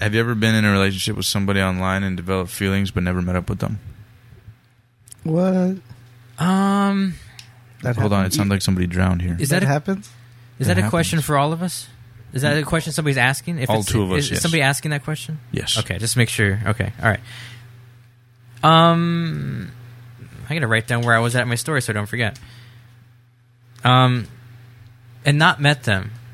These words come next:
Speaker 1: Not met them.
Speaker 3: And not met them. I think I've, I've taken the plunge and has, have met everybody at least once that I've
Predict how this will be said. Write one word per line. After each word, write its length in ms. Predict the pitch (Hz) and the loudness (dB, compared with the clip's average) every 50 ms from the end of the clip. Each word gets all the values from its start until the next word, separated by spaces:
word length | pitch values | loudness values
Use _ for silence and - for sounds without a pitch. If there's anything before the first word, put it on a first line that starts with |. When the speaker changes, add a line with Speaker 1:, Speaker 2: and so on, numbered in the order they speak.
| - - - - - - - - - - | -20 -20 -20 -20 -20 -20 -20 -12 -6 0
Speaker 1:
Not 260 | 98 101 98 104 104 | 2 4 4 4 4
met 240 | 98 92 92 - - | 4 2 2 0 -2
them. 100 | - - | -6 -4
Speaker 3:
And 100 | 117 117 | -2 0
not 180 | 131 143 127 - | 0 0 0 2
met 220 | 127 120 113 - | 2 0 0 0
them. 200 | - - - - - - - - - - - - - - - - - - - - - - - - - - - - - - - - - - - - | -4 -10 -8 -10 -14 -16 -18 -18 -18 -18 -20 -20 -20 -20 -20 -20 -20 -20 -20 -20 -20 -20 -20 -20 -20 -20 -20 -20 -20 -20 -20 -20 -20 -20 -8 -4
I 100 | 160 175 | -4 -2
think 240 | 175 - 240 233 240 | -2 -2 -2 0 0
I've, 220 | 226 214 165 143 | 0 -2 -2 -2
I've 260 | - 143 151 147 - | 0 2 2 2 0
taken 280 | - 170 170 170 185 170 | 0 -2 0 0 0 -2
the 60 | 143 | -2
plunge 340 | - - - 139 139 135 123 | -2 0 0 0 2 2 2
and 180 | 127 117 117 - | 0 0 0 0
has, 240 | 110 123 123 113 113 | 0 0 0 0 0
have 300 | 117 117 135 139 143 131 | -2 0 0 0 0 0
met 220 | 135 135 127 120 - | 0 0 0 0 0
everybody 460 | 117 120 120 123 113 117 120 113 110 | -2 -2 -2 -2 -2 0 0 0 0
at 100 | 104 - | 0 0
least 220 | 110 110 101 - 104 | -2 -2 -2 -4 -4
once 400 | 101 98 95 87 - - - - | -4 -2 -2 -4 -4 -8 -6 -2
that 140 | - 101 98 | 0 2 2
I've 360 | 98 98 95 - - - - | 2 2 0 -2 -10 -16 -20